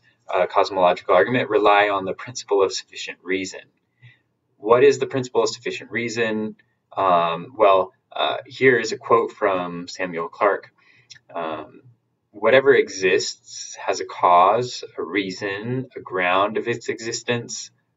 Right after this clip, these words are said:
a foundation on which its existence relies, a ground or reason why it does exist rather than does not exist, either in the necessity of its own nature,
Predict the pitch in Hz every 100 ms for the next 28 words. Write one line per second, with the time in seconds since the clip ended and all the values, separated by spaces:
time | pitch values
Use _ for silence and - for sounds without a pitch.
0 | _ _ _ _ _ 92 - 90 95 101
1 | 95 - 113 110 107 101 98 98 - 92
2 | 92 - 101 92 95 87 90 87 85 87
3 | 95 113 127 - - _ _ _ _ -
4 | 92 95 92 110 101 92 104 117 104 87
5 | 78 90 95 107 101 110 107 101 90 87
6 | 85 82 85 - _ 87 85 82 87 107
7 | 110 117 123 123 - _ - 98 95 90
8 | 87 87 - 104 - - 104 92 92 98
9 | 90 87 92 95 131 139